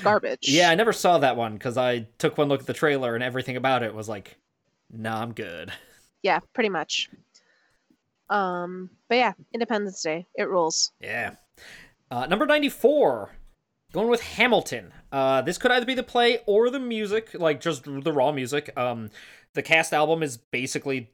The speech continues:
Speaker 2: just the entire play without the visuals. Um, we all love Hamilton. We've talked about Hamilton a lot on this here podcast. Uh, I, I picked it not only because it's great and delightful,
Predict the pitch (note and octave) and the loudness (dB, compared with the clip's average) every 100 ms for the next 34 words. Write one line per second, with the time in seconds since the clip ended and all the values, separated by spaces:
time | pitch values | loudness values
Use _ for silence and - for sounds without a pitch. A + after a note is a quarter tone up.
0 | _ C3 A#2 C3 B2 C3 A#2+ A#2+ A#2+ A#2+ | _ -8 -4 -4 0 -2 -2 -6 -6 -4
1 | A#2+ C#3 A2+ G2+ G2+ G#2+ - - _ _ | -4 -6 -8 -8 -10 -12 -14 -20 _ _
2 | _ - C#3 C3+ C3+ C3 C3+ C3+ _ _ | _ -6 -2 -2 -2 -6 -10 -12 _ _
3 | _ _ _ _ _ _ _ _ E3 D#3 | _ _ _ _ _ _ _ _ -6 0
4 | D#3 E3+ G3 F3 D3+ D3+ D3 D#3+ D3+ C3+ | 2 2 0 -2 0 0 0 -2 -2 -2
5 | D#3 D3+ D#3 D3 D3+ D3+ D#3+ C#3+ B2+ C3 | -2 0 -2 -2 -4 -4 -2 -2 0 0
6 | C#3+ - C3+ C3+ - D#3+ D#3+ A2 A2+ - | 0 -2 -6 -6 -4 -4 -4 -6 -6 -6
7 | A2+ A2 - - - - _ - C3 B2+ | -4 -6 -10 -18 -20 -20 _ 0 2 2
8 | B2 A#2+ A2+ A#2+ D3+ D#3+ F3 F3 F3+ F#3+ | 4 2 2 2 2 2 2 -2 -2 -6
9 | A#3+ C4+ G3 E3 F#3 F3 F3+ F3+ F3+ D3+ | -10 -8 -4 -2 -2 -2 -4 -8 -8 -4
10 | D#3 D3 C#3+ A#2+ - C3+ C#3+ - _ A#2 | -4 -6 -12 -12 -8 -6 -6 -10 _ -10
11 | A2 A2 A#2+ A#2+ B2 A#2 A2+ | -8 -6 -8 -6 -8 -8 -10